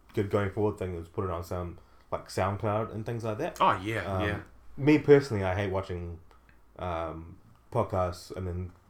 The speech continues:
Speaker 1: I used to watch, uh, the Street Fighter one. I forgot the name. It was some, by some U K dudes. Um, but then they stopped putting it on SoundCloud, which really pissed me off. So I stopped watching. I just,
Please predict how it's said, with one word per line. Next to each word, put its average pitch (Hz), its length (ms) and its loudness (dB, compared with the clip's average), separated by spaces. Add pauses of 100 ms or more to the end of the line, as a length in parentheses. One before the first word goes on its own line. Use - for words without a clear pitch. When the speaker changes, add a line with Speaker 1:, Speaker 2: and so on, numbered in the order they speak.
Speaker 1:
I 104 100 4
used 110 140 2
to 113 80 -2
watch, 104 260 -2
uh, 87 400 -6 (480)
the 98 100 -12
Street 110 300 -6
Fighter 92 200 -2
one. 82 160 -8
I - 20 -12
forgot 101 420 -6
the 92 60 -8
name. 85 340 -8 (460)
It - 20 -4
was 92 140 -4
some, 90 180 -4
by 98 220 0
some 90 160 -6
U 95 100 -2
K 92 200 -2
dudes. 78 320 -8 (520)
Um, 80 600 -8 (120)
but 120 80 -4
then 156 80 6
they 160 80 2
stopped 190 200 2
putting 190 160 4
it 170 40 2
on 151 80 2
SoundCloud, 113 460 0
which 98 160 -6
really 107 140 0
pissed 107 180 -8
me 117 80 -4
off. 90 180 -6 (460)
So - 120 -4
I 107 40 2
stopped 107 220 0
watching. 92 240 -2 (800)
I 90 100 -10
just, 90 200 -12